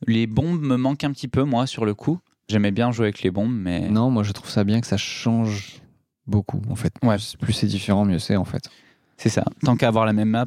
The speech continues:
Speaker 1: autant avoir, euh,
Speaker 2: Ouais.
Speaker 1: des, des outils différents, quoi.
Speaker 2: C'est, c'est pour ça que t'achètes le jeu aussi, quoi. Ça, c'est vraiment, euh, manger la, la nouvelle formule, quoi. La nouvelle recette.
Speaker 1: On, on l'a vaguement évoqué, mais en fait, t'as des petits trous,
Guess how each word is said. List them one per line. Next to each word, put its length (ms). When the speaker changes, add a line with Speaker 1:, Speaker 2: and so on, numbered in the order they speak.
Speaker 1:
autant 240
avoir, 260
euh, 240
Speaker 2:
Ouais. 140
Speaker 1:
des, 300
des 180
outils 180
différents, 360
quoi. 160
Speaker 2:
C'est, 220
c'est 140
pour 100
ça 80
que 80
t'achètes 300
le 60
jeu 80
aussi, 180
quoi. 140
Ça, 80
c'est 140
vraiment, 460
euh, 60
manger 380
la, 280
la 120
nouvelle 240
formule, 320
quoi. 140
La 60
nouvelle 200
recette. 320
Speaker 1:
On, 180
on 120
l'a 140
vaguement 440
évoqué, 360
mais 100
en 80
fait, 380
t'as 100
des 100
petits 160
trous, 300